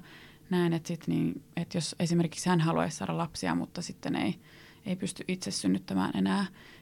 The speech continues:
niin mun mielestä niinku sellainen sijaissynnyttäminen voisi olla – tai niinku mä oon itse sen kannalla.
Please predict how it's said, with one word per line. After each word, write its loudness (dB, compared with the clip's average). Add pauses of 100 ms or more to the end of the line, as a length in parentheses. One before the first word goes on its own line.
(140)
niin 4
mun 8
mielestä 6
niinku 0
sellainen 0
sijaissynnyttäminen -2
voisi -4
olla – 0 (600)
tai 0
niinku 6 (220)
mä 10
oon 6
itse 2
sen -4
kannalla. 0